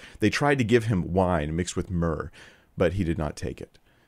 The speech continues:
And they crucified him and divided up his garments among themselves, casting lots for them to decide what each man should take.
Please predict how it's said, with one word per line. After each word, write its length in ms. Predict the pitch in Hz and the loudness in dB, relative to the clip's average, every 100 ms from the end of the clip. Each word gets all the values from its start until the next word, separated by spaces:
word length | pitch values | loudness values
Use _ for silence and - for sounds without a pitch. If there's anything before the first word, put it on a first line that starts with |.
| _ | _
And 140 | - 120 | 2 4
they 80 | 113 | 4
crucified 600 | 170 180 170 123 85 82 | 4 2 2 4 4 4
him 120 | 87 | 0
and 80 | 87 | 0
divided 540 | 95 92 107 151 139 | 0 4 6 6 4
up 200 | 107 123 | 2 2
his 180 | 123 101 | 0 0
garments 440 | 90 107 120 95 | 2 2 4 2
among 300 | - 92 98 | 0 2 4
themselves, 520 | 101 98 - 82 80 - | 2 2 2 2 0 2
casting 440 | 120 123 120 101 | 2 2 0 2
lots 300 | 98 139 - | 2 2 -2
for 160 | - 110 | -2 0
them 260 | 90 87 | 2 0
to 100 | - | -2
decide 600 | 92 87 - 127 117 127 | -2 0 2 4 4 2
what 220 | 87 98 110 | 2 0 0
each 260 | 127 - | -2 -2
man 380 | 110 98 92 92 | 0 0 0 -2
should 300 | - - 82 | -4 -2 -4
take. 460 | - - 78 52 | -4 -4 -4 -4